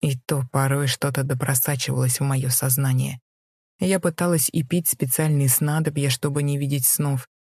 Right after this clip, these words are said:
и читала, и слушала музыку, дышала свежим воздухом. Бесполезно. Всё бесполезно. Стоило закрыть глаза, как кошмары проникали в мой сон, показывая чудовищные события из прошлого семьи Валентайн.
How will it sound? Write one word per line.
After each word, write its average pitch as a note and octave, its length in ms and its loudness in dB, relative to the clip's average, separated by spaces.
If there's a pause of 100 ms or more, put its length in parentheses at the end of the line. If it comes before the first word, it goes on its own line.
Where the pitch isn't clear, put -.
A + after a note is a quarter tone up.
и - 120 0
читала, C#3+ 680 0
и C#3 100 2
слушала D#3 500 0
музыку, D3 600 0 (220)
дышала F3+ 400 0
свежим D3+ 460 0
воздухом. C#3 640 -2 (240)
Бесполезно. C#3 840 0 (300)
Всё - 340 0
бесполезно. C#3 840 0 (460)
Стоило C#3+ 420 2
закрыть C#3+ 380 0
глаза, C#3+ 400 2
как C#3+ 180 -4
кошмары D#3 500 2
проникали D#3 560 0
в D#3 80 0
мой E3 180 2
сон, C3 380 0 (300)
показывая C#3 600 0
чудовищные C#3+ 760 -2
события D3 520 0
из B2+ 120 2
прошлого C#3 520 -2
семьи C#3 380 0
Валентайн. C3+ 680 0